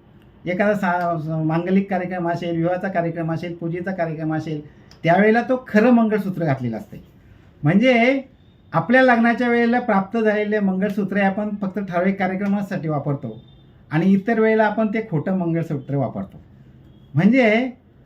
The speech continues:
मंगळसूत्र वापराचा दुस-, दुसरा दृष्टिकोन त्या महिलेने मला सांगितला की आपण ज्या वेळेला पती वाढतो तेव्हा पतीच्या सगळ्या वस्तू असतात त्या आपण सांभाळून ठेवतो.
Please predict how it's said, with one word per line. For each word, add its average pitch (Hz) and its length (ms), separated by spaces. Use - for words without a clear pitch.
मंगळसूत्र 240 640
वापराचा 226 500
दुस-, 196 300
दुसरा 190 260
दृष्टिकोन 240 480
त्या 220 100
महिलेने 214 320
मला 190 200
सांगितला 147 440
की 196 100
आपण 220 420
ज्या 220 160
वेळेला 220 220
पती 202 300
वाढतो 175 320
तेव्हा 196 220
पतीच्या 190 420
सगळ्या 180 220
वस्तू 175 280
असतात 190 200
त्या 180 160
आपण 175 140
सांभाळून 156 340
ठेवतो. 113 360